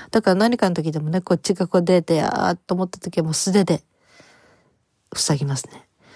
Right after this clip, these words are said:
本当にね、あの、ガーゼみたいに剥がす痛みもないし、うん、まあね、外科のお医者さんが言うんだから、もっともだ、大丈夫、安全なことなんだと思うし、効果的なんだと思うけど、皆さんも傷で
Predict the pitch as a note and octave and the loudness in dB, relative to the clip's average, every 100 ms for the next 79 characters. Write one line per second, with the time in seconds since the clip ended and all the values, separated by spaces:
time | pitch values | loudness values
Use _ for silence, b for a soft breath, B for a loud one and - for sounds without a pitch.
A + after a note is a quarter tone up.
0 | b - A3+ A3+ B3+ D#4 _ - F#3 F3 | b -2 2 4 2 0 _ -2 0 4
1 | F#3+ F#3 E3+ D#3+ D3+ D#3+ E3 E3+ E3+ - | 4 4 0 -2 -2 -2 -2 -2 -4 -4
2 | D#3 D#3 D3 C#3+ D3+ D3 - D#3 D3 B | -4 -4 -4 -4 -4 -6 -6 -8 -8 B
3 | B B B _ - E3+ D3+ E3 D#3+ D3+ | B B B _ -6 -4 0 2 2 4
4 | G#3+ F3 B B - F3+ F#3+ G3+ G#3 G3+ | 2 0 B B -4 2 4 6 4 4
5 | G3 G3+ G3+ G3 F#3+ F3 D#3+ D#3 D3+ _ | 0 2 2 2 2 0 -2 -2 -6 _
6 | - E3 D3 C#3 C#3 F#3+ E3 D#3 D3+ E3 | -4 0 0 -2 -6 -6 2 2 2 0
7 | D3+ D3 F#3+ B B - E3+ E3 D#3+ D#3 | -2 -4 -6 B B 0 2 4 2 0
8 | D#3+ D#3 D3 C#3 C3+ D3 D3 - - D3+ | 0 0 -2 -4 -4 -2 -2 -2 0 0
9 | D3+ D3+ E3 D#3+ D#3 D#3 C#3+ C#3+ C#3+ D3 | 0 0 0 0 0 -2 -4 -4 -4 -6
10 | C#3+ - B B B E3+ D#3+ D#3 D3 C#3+ | -8 -10 B B B 0 2 2 -2 -2
11 | C#3 G3 _ _ - E3+ D3 D3+ D3 D3+ | -4 -8 _ _ 0 2 4 2 0 0
12 | D#3+ | -4